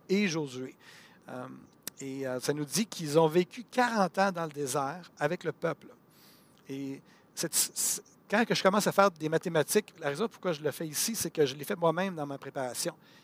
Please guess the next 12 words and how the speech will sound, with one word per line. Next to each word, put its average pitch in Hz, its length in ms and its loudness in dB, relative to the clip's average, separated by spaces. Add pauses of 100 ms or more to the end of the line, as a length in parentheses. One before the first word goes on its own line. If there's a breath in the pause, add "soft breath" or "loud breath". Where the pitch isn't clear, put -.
(160 soft breath)
Je - 80 -20
dis - 80 -8
quarante 214 400 4
ans. 165 120 4 (380 soft breath)
On 147 120 8
le 156 140 8
lit, 185 280 2
on 220 80 6
connaît 196 220 4
l'histoire, 202 560 4 (420 soft breath)
mais 131 80 -6
quand 285 220 4